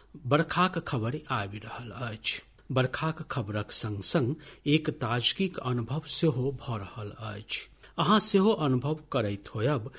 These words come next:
आ जेना वैज्ञानिक लोकनि बता रहल छथि, एहि बेर नीक बरखा होयत, सर्प दूर होयत, आ बरखा ऋतुक समूचा कालखंड मे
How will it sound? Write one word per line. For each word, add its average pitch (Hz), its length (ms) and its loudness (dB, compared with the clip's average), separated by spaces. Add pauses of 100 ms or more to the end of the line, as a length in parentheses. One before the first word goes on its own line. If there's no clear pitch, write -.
(240)
आ 131 120 2
जेना 123 320 6
वैज्ञानिक 107 640 2
लोकनि 120 340 2
बता 104 380 -4
रहल 110 300 -6
छथि, - 760 0
एहि 175 140 10
बेर 131 340 2
नीक 143 320 4
बरखा 104 420 -6
होयत, 113 440 -4 (320)
सर्प 185 300 8
दूर 143 440 6
होयत, 113 300 0 (440)
आ 110 100 2
बरखा 117 480 0
ऋतुक 117 580 0 (220)
समूचा 139 580 4
कालखंड 113 680 0
मे 95 200 -2